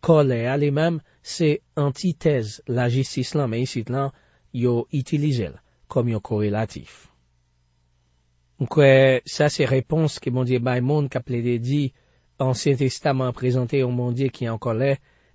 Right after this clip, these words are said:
e Nouvo Testaman prezante yon Bondye ki renmen. Zanmi m, gen yon revelasyon kontinyèl, ni nan Ansyen, ni nan Nouvo Kontra, sou kòlè Bondye.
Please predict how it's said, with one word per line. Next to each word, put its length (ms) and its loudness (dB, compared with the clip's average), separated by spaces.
e 100 0
Nouvo 260 0
Testaman 520 -4
prezante 480 -2
yon 160 -2
Bondye 240 -4
ki 160 -4
renmen. 300 -4
Zanmi 280 6
m, 80 0
gen 200 6
yon 200 4
revelasyon 880 2
kontinyèl, 920 0
ni 280 4
nan 320 2
Ansyen, 640 -2
ni 240 6
nan 160 4
Nouvo 320 4
Kontra, 400 -2
sou 160 -8
kòlè 240 -2
Bondye. 400 -6